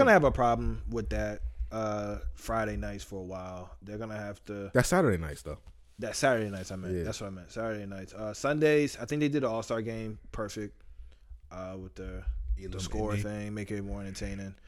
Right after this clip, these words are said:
Speaker 2: Well,
Speaker 1: Let me, last
Speaker 2: Giannis
Speaker 1: year
Speaker 2: has to learn how to. Who drafted? Like, it was Giannis, right? Or was it Team
Speaker 1: K D,
Speaker 2: Durant?
Speaker 1: K D.
Speaker 2: Yes, he, somebody gonna
Speaker 1: They
Speaker 2: have to
Speaker 1: gotta just not vote LeBron.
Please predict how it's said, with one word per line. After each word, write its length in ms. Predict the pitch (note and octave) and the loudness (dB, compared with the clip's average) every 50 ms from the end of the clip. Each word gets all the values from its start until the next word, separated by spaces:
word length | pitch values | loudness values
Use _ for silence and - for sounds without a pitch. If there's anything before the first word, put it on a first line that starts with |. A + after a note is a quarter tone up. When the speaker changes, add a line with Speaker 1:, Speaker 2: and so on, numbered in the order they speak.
| - - - | -18 -6 0
Speaker 2:
Well, 300 | A2+ A2 G#2 F#2+ F2+ D#2+ D#2+ | 4 4 6 4 4 2 -2
Speaker 1:
Let 160 | - A#2 C3+ C3+ | 0 0 0 0
me, 60 | G#2+ | 2
last 340 | G2 F#2+ A#2 D#3+ C#3 C#3+ D3+ | 4 8 10 10 10 10 10
Speaker 2:
Giannis 140 | C3+ G#2+ | 8 8
Speaker 1:
year 80 | - A#2 | 8 8
Speaker 2:
has 100 | G#2+ G2+ | 6 6
to 80 | - G2+ | 4 2
learn 180 | F#2+ F#2+ F2+ G2 | 4 4 4 4
how 100 | F#2+ F2 | 4 4
to. 160 | F2+ E2+ D#2+ - - - - - | 4 2 -2 -6 -10 -12 -4 -2
Who 120 | F3+ F#3 | 0 2
drafted? 380 | D3 C#3 A2+ G#2 G2 - F2+ E2+ | 4 6 6 6 4 2 0 0
Like, 100 | - - | 0 0
it 60 | G2 | 2
was 140 | A2 G#2+ A2 | 2 2 2
Giannis, 300 | C3+ D#3 B2 F#2 F2 G2 | 2 2 0 0 0 0
right? 120 | G2 E2 | 0 2
Or 80 | E2+ G2 | 4 2
was 80 | F#2+ E2+ | 2 2
it 20 | G#2+ | 2
Team 20 | - | 2
Speaker 1:
K 100 | C#3+ B2 | 4 4
D, 60 | G#2+ | 4
Speaker 2:
Durant? 380 | G2 F#2 F#2+ G2+ A2 A2+ - - | 4 4 4 2 2 0 -4 -10
Speaker 1:
K 200 | - G2+ F#2+ F2+ | -10 -8 -8 -8
D. 60 | F2 F#2+ G2+ G2 F#2 | -8 -8 -6 -4 -2
Speaker 2:
Yes, 320 | E2 D#2+ D#2 D2 - - - | -2 -2 -2 -4 -4 -2 0
he, 220 | - F#2+ G#2 A2+ G#2 | 2 2 2 2 2
somebody 320 | F2 - A2+ B2+ A2+ G2+ | 2 0 0 2 2 2
gonna 120 | F#2 F2+ - | 4 4 6
Speaker 1:
They 60 | C3 | 6
Speaker 2:
have 200 | C#3 C3+ B2+ A#2+ | 6 6 6 4
to 40 | A#2 | 2
Speaker 1:
gotta 60 | G#2+ | 0
just 180 | G#2 G#2 G2 G#2 | -2 -4 -4 -6
not 220 | G#2+ G2+ G2 F#2 | -6 -6 -6 -6
vote 240 | F2+ G#2 G2+ F#2 E2+ | -6 -6 -8 -8 -8
LeBron. 500 | F2 E2+ E2+ F#2 G2 G2+ G2+ G2 F#2+ | -8 -8 -8 -8 -6 -6 -6 -6 -8